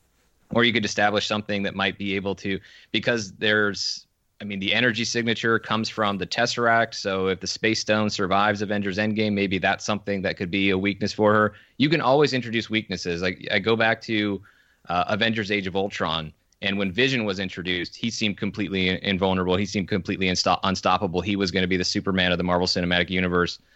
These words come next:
And then the Russos manipulated his emotional vulnerability in Captain America Civil War and again in Avengers Infinity War, and showed that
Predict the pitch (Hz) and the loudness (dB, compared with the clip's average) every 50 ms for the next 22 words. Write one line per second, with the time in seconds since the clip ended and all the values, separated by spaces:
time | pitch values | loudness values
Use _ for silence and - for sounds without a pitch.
0 | _ _ _ - - 101 104 101 98 95 90 101 104 104 - 104 98 95 92 90 | _ _ _ -2 0 2 2 2 2 2 2 2 0 2 2 2 2 2 2 0
1 | 95 95 98 101 98 - 104 95 95 95 92 92 87 90 101 90 92 92 92 101 | -2 -2 0 0 0 0 -2 0 0 2 2 0 -2 -4 -4 -4 -2 0 0 0
2 | 107 - - 101 90 87 95 92 90 90 87 87 92 92 87 87 90 87 85 - | 0 0 -2 -2 0 0 0 0 2 0 0 2 2 2 2 0 0 -2 -2 -2
3 | 98 92 90 - 90 87 90 90 87 80 - - - 98 87 82 85 87 95 95 | 0 -2 -2 -2 -4 -4 -4 -4 -4 -4 -6 -6 -6 -6 -6 -4 -4 -2 0 2
4 | 95 95 - - 90 87 85 82 95 95 92 90 90 85 90 92 85 85 85 82 | 2 2 2 2 -2 -4 -2 -2 -2 0 0 0 0 0 0 0 -2 -2 -4 -4
5 | 87 80 - 113 107 104 101 95 90 90 87 87 85 80 - - - - - - | -6 -4 0 0 2 2 2 2 2 2 2 2 0 -2 -4 -12 -20 -20 -14 -8
6 | - 107 104 95 - - 113 107 104 101 95 90 92 92 92 90 - - | -4 -4 -2 0 0 2 2 4 2 2 0 0 0 0 0 0 -2 -6